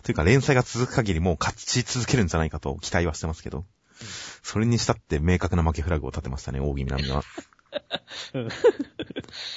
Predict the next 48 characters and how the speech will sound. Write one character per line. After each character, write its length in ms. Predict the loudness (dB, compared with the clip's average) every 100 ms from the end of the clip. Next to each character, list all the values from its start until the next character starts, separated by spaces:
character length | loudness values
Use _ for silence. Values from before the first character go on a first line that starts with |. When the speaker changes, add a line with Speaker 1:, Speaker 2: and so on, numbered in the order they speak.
| -12 -12 _ _ _ _ _ _
Speaker 1:
せ 180 | -2 0
い 20 |
ぜ 220 | 2 2 4
い 100 | 2
い 40 |
い 40 |
思 200 | 4 6 6
い 20 |
出 80 | 4
作 160 | 2
り 80 | 0
し 160 | 2 4
よ 80 |
う 40 | 2
ぜ。 180 | -2 -10 _ _ -20 -20 -20 _ _ _ -20 -20 _ _ _ _ -20 -20 _ _ _ 0
ま 300 | 2 2 0
あ、 60 | 0
彼 180 | 4 4
も 80 | 2
き 80 |
っ 40 | -4 _
と、 160 | 0 2
ひ 120 | 4
な 80 | 2
た 60 |
く 120 | 2 0
ん 160 | -2 -6 -18 -20 _ _
と 80 | -4
い 20 |
う 20 |
か、 160 | -2 0
カ 140 | 4
ラ 80 | 4
ス 120 | 4
ノ 80 | 0
に 80 | 0
感 180 | -2 -2
化 100 | -4
さ 120 | -4
れ 60 |
て 100 | -4
最 200 | -4 -2
後 100 | -2
に 100 | -4
は、 240 | -6 -8 -10 _ _ _ _ _ _ _ _ _ _ _ _ -20
き 80 | -16
っ 20 | -4
と、 260 | -2 -2